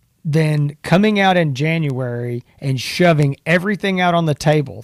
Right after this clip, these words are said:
things that are ready, things that aren't ready, things that ain't even close to being ready, <laughs> and, and saying, "Here it all is," because that's what you do at shot Show. You rush this stuff out,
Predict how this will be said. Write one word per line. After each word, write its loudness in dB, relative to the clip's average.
things 0
that 2
are -4
ready, 0
things -8
that -10
aren't -6
ready, -2
things -4
that -8
ain't -8
even -16
close -4
to -14
being -12
ready, -8
<laughs> -14
and, 0
and 0
saying, 0
"Here 2
it 2
all 2
is," 0
because -6
that's -4
what -4
you -2
do 0
at -6
shot 0
Show. -6
You -8
rush -2
this -8
stuff -4
out, 0